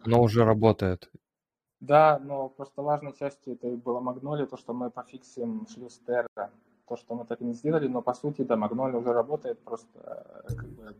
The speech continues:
Speaker 2: такой основной новостью с этим релизом д-, д-, просто должен был стать этот фикс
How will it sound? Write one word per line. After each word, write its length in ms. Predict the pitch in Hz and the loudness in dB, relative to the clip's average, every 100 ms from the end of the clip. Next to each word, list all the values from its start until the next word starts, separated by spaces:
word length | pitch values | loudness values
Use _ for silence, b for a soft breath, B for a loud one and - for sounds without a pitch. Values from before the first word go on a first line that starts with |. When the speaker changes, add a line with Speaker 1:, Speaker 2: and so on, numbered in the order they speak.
| _ | _
Speaker 2:
такой 480 | 117 - 110 104 - _ _ _ _ _ | -10 -4 -4 -4 -10 _ _ _ _ _
основной 680 | - 113 - 120 127 123 117 | -8 -8 -2 -2 2 2 2
новостью 680 | 113 127 131 120 - 117 110 B 113 B B B _ _ _ _ _ | 0 -2 -2 -4 -2 0 0 B -20 B B B _ _ _ _ _
с 120 | - - | -18 -12
этим 280 | 113 107 120 | -10 -4 -2
релизом 540 | 127 131 120 113 - - _ - - _ _ _ _ _ | -2 0 0 0 -2 -14 _ -20 -20 _ _ _ _ _
д-, 540 | - - - - 123 - _ _ _ _ _ _ | -16 -16 -18 -6 -6 -6 _ _ _ _ _ _
д-, 420 | 113 110 117 123 - _ _ _ 113 113 117 - | -14 -12 -10 -10 -12 _ _ _ -16 -10 -10 -8
просто 200 | 120 - | -10 -6
должен 220 | 135 127 | -6 -2
был 80 | 123 | -4
стать 220 | 117 127 | -2 -4
этот 340 | 120 117 110 - | -4 -2 -4 -4
фикс 340 | - 123 - | -6 -6 -6